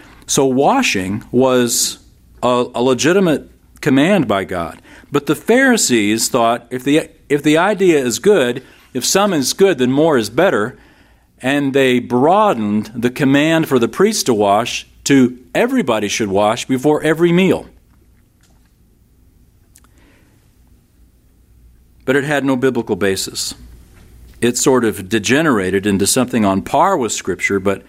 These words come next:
it wasn't on par with God's Word. You know, I noticed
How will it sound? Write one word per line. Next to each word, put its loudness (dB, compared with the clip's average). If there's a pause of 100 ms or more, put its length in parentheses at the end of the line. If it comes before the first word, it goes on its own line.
(580)
it -4
wasn't -4 (240)
on -2
par -2
with -8
God's -10
Word. -10 (760)
You 2
know, 4
I 2
noticed 0